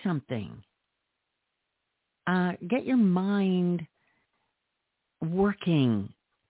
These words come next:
a little more. Um, I, I, um, I, actually, you know, um, now that I've said that,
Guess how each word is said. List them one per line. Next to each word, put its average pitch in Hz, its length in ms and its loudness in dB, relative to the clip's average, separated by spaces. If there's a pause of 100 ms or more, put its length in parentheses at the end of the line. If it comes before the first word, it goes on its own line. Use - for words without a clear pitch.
(200)
a 147 80 2
little 135 640 0
more. 113 680 2 (840)
Um, 123 640 2 (1600)
I, 160 40 2 (340)
I, 147 60 -2
um, 143 180 -6 (120)
I, 139 140 -2 (100)
actually, 208 540 0 (120)
you 269 80 4
know, 269 100 0
um, 226 260 -4
now 185 160 -4
that 139 160 -8
I've 147 200 -4 (200)
said 143 180 -2
that, 254 280 0